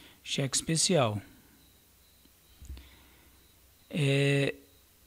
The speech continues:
João também poderia renegociar sua dívida em dezoito parcelas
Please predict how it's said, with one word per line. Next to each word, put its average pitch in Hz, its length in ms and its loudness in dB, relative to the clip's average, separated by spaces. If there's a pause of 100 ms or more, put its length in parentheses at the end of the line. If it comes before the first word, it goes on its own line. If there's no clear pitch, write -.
(140)
João 196 280 8
também 208 320 6
poderia 175 420 4
renegociar 175 720 6
sua 185 220 6
dívida 156 340 4
em 170 80 8
dezoito 143 380 4
parcelas 160 840 2